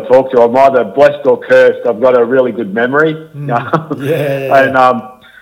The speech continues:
Speaker 1: and, and whether that's a blessing or a curse, I don't know. But this one particular time, and, and it's still, and I'm, I'm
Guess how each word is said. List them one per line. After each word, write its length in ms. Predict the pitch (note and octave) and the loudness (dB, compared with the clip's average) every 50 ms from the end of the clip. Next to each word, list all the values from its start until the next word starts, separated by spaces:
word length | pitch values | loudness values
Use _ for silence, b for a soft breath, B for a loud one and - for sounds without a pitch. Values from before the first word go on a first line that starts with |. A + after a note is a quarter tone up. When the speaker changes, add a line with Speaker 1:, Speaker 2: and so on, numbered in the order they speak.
| B B B _ _ - - | B B B _ _ -2 2
Speaker 1:
and, 180 | C#3+ C#3+ C#3 C3+ | 2 2 2 2
and 200 | C#3 C3+ C3+ C#3 | 0 -2 0 2
whether 240 | D3+ D3 C#3 C#3 B2+ | 2 2 2 2 2
that's 320 | C3 C3+ B2+ - - - | 2 2 0 0 -4 -6
a 40 | C3+ | -6
blessing 420 | A#2 G2+ C3 C3+ C3 C3+ C3+ B2 B2 | -2 2 2 2 2 0 -4 -4 0
or 160 | B2 A#2+ A#2+ | 2 2 2
a 100 | A#2 A#2 | 2 2
curse, 240 | - C3+ C3+ C3 C3 C3+ | 2 2 2 2 2 0
I 80 | C3+ B2+ | 0 2
don't 220 | B2+ B2 B2+ B2 | 2 2 0 2
know. 160 | C3+ C3+ C#3 | 2 2 2
But 240 | C3+ A#2 C3+ - - | 2 0 -4 -4 -2
this 240 | C#3 D3+ D3+ D3+ - | -2 -2 -2 -4 -2
one 280 | C#3+ D3+ D#3 D#3 D3+ C#3 | 2 2 4 4 2 0
particular 580 | - C#3 C3+ - D#3 D3+ - C#3+ C3+ C3 B2+ A2+ G#2+ | -4 -6 -4 -4 -4 -2 0 2 4 4 4 4 2
time, 320 | B2 C3+ C#3 C#3+ C#3+ C3+ C3 | 2 4 4 4 4 2 -2
and, 180 | B2+ B2 B2 | -4 -4 -6
and 300 | A#2+ G2 - B2 B2+ B2 | -6 -4 -4 -4 -2 -2
it's 180 | C3 A#2+ - - - | -4 -6 -6 -4 0
still, 280 | D#3+ D#3+ D#3 D#3 D3+ | 2 4 4 4 4
and 120 | C#3 C3+ C3+ | 2 2 0
I'm, 200 | C3 C3+ A#2 - B B B B B B | -2 -4 -6 -12 B B B B B B
I'm 140 | C3 C3 | -2 -2